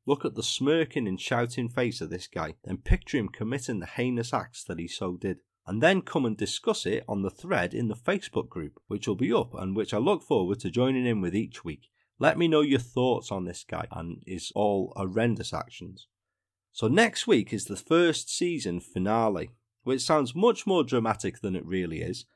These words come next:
I'm only away for three and a half weeks, so class it more as a short break. There's no "Who Shot J R" type cliffhangers or anything. I'm not gonna revolutionise the podcast in that time either. I'll still be doing the full behind the scenes lot, and rest assured,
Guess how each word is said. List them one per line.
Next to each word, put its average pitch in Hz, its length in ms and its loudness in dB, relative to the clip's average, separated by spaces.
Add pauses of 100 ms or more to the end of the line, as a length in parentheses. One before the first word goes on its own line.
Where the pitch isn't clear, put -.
(180)
I'm 113 100 2
only 165 240 6
away 151 280 4
for 139 140 -4
three 113 300 0
and 95 100 0
a 92 40 0
half 90 400 -4
weeks, - 260 -8
so - 80 -4
class - 320 -2
it 147 140 -4 (100)
more 120 340 2
as 92 140 -4
a 95 60 -4
short 104 400 -2
break. 101 280 -4 (100)
There's 101 200 -2
no 123 320 2 (280)
"Who 131 180 10
Shot 120 340 0
J 117 220 6
R" 113 240 4
type - 320 -4
cliffhangers 92 600 -2
or 85 120 -4
anything. 80 400 -10 (140)
I'm 107 100 -2
not 147 200 4
gonna 151 200 4
revolutionise 135 840 2
the 95 100 -6
podcast - 600 -4
in 107 80 -2
that 104 180 -6
time 95 260 -6
either. 113 360 -4 (200)
I'll 98 100 -6
still - 280 2
be 160 140 2
doing 123 300 2
the 101 120 -2 (160)
full 147 220 4
behind 127 400 2
the 110 40 0
scenes 117 360 -2
lot, 101 260 0
and 104 220 -6
rest 151 260 0
assured, 110 440 0